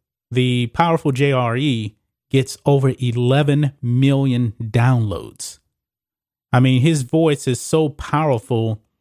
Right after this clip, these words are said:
in, uh, the podcasting world. And Joe Rogan, I actually have followed him on, um,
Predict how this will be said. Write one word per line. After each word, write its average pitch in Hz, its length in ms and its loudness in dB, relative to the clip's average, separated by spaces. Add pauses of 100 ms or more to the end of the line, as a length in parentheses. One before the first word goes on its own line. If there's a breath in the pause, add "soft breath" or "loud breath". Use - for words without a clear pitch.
(500)
in, 127 220 4
uh, 120 380 0 (680)
the 120 280 2
podcasting 131 720 -2
world. 110 340 0 (760)
And 120 220 2
Joe 151 180 2
Rogan, 151 360 2
I 131 200 -2
actually 135 280 -2
have 127 320 -2
followed 131 320 -2
him 123 240 -2
on, 120 180 -2
um, 110 380 -2